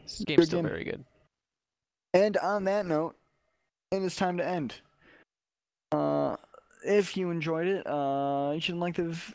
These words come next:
Speaker 2: like the, uh, podcast. Uh, share with your friends. Tell them to share with their friends.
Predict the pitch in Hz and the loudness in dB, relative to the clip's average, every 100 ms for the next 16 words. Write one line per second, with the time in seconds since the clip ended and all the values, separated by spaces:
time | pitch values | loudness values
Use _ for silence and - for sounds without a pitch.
0 | - 165 180 175 190 185 185 180 180 175 | -8 0 0 0 -4 -2 0 0 0 0
1 | 170 - _ _ _ - 185 302 - 127 | -2 -6 _ _ _ -2 0 0 0 -2
2 | - - - 131 131 131 - 147 127 123 | -2 -10 -4 -2 0 0 0 -2 -2 -4
3 | 131 143 156 - - 135 135 131 123 - | -2 -2 -4 -6 0 2 2 0 -2 -2
4 | 127 120 139 - 127 147 | -2 0 0 0 -4 -4